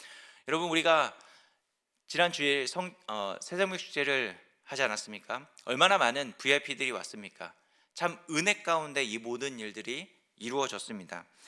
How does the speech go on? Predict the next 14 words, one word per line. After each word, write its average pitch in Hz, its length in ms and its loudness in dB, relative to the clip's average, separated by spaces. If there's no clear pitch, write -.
저는 165 200 2
브이아이피들이 185 680 4
예배 160 220 6
자리에 160 300 2
나와서 117 640 0
그들이 160 580 0
예배를 139 380 4
드리고 113 480 -6
또 135 320 -2
영접 151 380 2
기도를 143 360 2
하는 151 240 -2
모습을 123 420 -4
보면서 110 580 -6